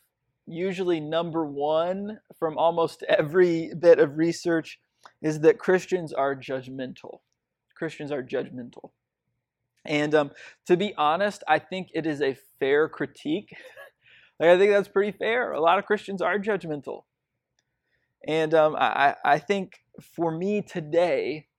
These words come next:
that's why this conversation about curiosity is so important and why it's such an important part of the ethos of our community, because I really believe that having a curious faith keeps us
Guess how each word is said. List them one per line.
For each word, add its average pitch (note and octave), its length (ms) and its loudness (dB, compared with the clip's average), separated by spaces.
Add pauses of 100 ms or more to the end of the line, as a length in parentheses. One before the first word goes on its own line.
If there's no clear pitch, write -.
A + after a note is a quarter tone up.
(340)
that's D#3+ 160 -6
why F3+ 220 2
this F#3+ 180 -4
conversation E3 800 -8
about C#3+ 240 -4
curiosity D3 720 -4
is - 200 -14
so D3 520 -6
important D3+ 600 -8 (1700)
and D3 180 -6
why D#3 180 8
it's - 180 0
such - 180 0
an E3 80 -6
important D3+ 560 -4
part D3+ 280 0
of B2+ 180 -10
the B2+ 260 -4 (520)
ethos D#3+ 520 0
of D3 140 -4
our C#3+ 140 4
community, D#3 500 -4
because D3+ 380 0 (240)
I D3+ 80 0
really G3 240 8
believe F3+ 260 2
that - 100 -4
having E3 320 -6
a C#3+ 80 -8 (220)
curious F3 560 -2
faith C3+ 300 -4 (420)
keeps - 380 -8
us C#3 320 2